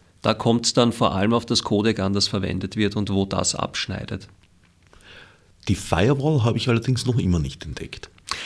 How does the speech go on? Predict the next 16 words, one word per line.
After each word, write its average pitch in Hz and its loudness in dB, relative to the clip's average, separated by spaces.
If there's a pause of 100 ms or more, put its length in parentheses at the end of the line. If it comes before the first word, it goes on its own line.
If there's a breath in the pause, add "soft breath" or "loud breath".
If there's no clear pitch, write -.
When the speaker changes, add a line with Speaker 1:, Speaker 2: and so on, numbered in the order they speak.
(260 loud breath)
Speaker 1:
Ja, 104 2
das, 123 4
so 135 8
kam 123 6
es 165 4
auch 123 4
zu, 135 2
im 120 0
Grunde 127 4
jetzt 113 2
zu 117 2
unserem 107 4 (160)
ersten 117 2
Projekt, 104 0
Sony 143 2
Control. 101 0